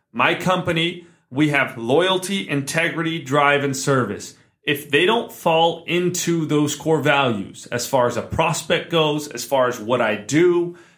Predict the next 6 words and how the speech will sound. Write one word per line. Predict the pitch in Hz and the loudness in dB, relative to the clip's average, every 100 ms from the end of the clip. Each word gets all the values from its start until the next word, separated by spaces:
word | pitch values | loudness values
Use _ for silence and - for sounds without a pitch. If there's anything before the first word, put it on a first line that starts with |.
| _ _ | _ _
anything, | 185 226 233 - 117 - - - _ _ _ _ _ _ _ | 0 2 0 0 -2 -2 -12 -20 _ _ _ _ _ _ _
then | 131 131 165 | -6 0 2
I | 175 | 4
don't | 175 156 | 2 0
do | 131 123 | 0 -2
it. | 92 | -4